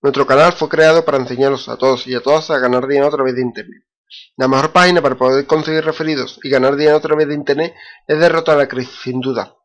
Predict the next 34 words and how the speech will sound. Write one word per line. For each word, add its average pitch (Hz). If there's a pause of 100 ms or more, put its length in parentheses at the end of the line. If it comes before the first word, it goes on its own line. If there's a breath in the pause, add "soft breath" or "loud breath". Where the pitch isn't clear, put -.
(160)
En 139
mi 139
canal 143
de 185
YouTube, 156 (260 loud breath)
en 143
vídeo 151
principal, 165
tengo 147
un 160
vídeo 160
explicando 147
por 147
qué 131
es 135
la 147
mejor 139
página, 98 (320 soft breath)
cómo 143
trabajarla, 117
cómo 143
registraros, 127
etcétera, 143
etcétera. - (320 loud breath)
Podéis 147
echarle 170
un 180
vistazo. -
Y 135
también, 170 (240)
aquí 127
en 156
Derrotada 151
Crisis, 139